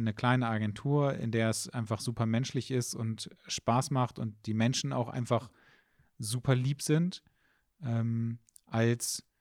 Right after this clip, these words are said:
ähm, irgendeine Pseudo-Karriere zu machen in einer großen Agentur, in der ich irgendwelche Awards, äh, gewinnen kann oder so. Das brauche ich auch nicht mehr.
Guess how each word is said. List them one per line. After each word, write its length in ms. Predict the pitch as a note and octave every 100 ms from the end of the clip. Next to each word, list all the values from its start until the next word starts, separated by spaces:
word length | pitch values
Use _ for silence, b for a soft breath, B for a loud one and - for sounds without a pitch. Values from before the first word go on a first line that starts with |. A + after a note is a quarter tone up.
| _ _ _ _ A#3
ähm, 380 | A#2 G#2+ A2 G#2+
irgendeine 560 | C3 C3+ C3 - A#2 A2
Pseudo-Karriere 960 | - - B2 C3 - A#2+ A2+ B2+ B2+
zu 160 | A#2+ B2
machen 460 | A#2 A2+ A#2 A2+ A2+
in 300 | A#2 A#2 -
einer 280 | A2 A2
großen 360 | G#2+ G#2+ A#2+ B2+
Agentur, 560 | A2 G#2+ G#2 - A#2+ A#2
in 100 | A2
der 160 | A2
ich 140 | G#2+ A#2+
irgendwelche 420 | A2+ A2+ G#2+ A#2
Awards, 600 | G2 G#2 A#2+ - - D#3+ - - C#3
äh, 240 | B2+ A2
gewinnen 580 | G#2 G#2+ G2 G#2+ G#2+ G2+
kann 400 | - G#2 G#2 G#2+
oder 280 | G#2 G2+ F#2+
so. 280 | G#2 A#2+ - b b b b b b _
Das 160 | G#2 -
brauche 260 | G2+ G#2+
ich 140 | G#2 -
auch 40 |
nicht 220 | F#2+ -
mehr. 180 | F#2+